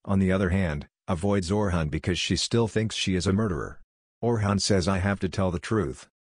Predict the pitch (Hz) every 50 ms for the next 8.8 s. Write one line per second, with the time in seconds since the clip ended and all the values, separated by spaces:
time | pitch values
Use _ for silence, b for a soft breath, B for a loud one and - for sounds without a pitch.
0 | _ _ _ _ - 117 107 - - 110 107 98 104 107 101 101 107 113 113 110
1 | 104 104 101 90 90 92 92 110 - - - - 104 92 - 92 92 90 95 95
2 | 95 98 98 82 - - - _ _ _ _ _ _ _ - 113 120 117 110 117
3 | 117 104 101 95 95 95 95 - - 92 82 92 107 113 - 95 - - 87 80
4 | 73 73 76 78 82 - - 117 113 101 80 62 60 - - _ _ _ _ _
5 | _ _ - 131 139 123 117 104 98 87 85 76 - 104 113 107 85 67 62 71
6 | - _ _ _ _ - - 123 120 110 101 - - 107 104 95 92 90 82 -
7 | 90 82 - 92 85 - 90 85 82 80 - - 110 110 95 85 85 82 80 78
8 | 90 82 95 87 92 92 92 85 87 82 87 107 101 82 69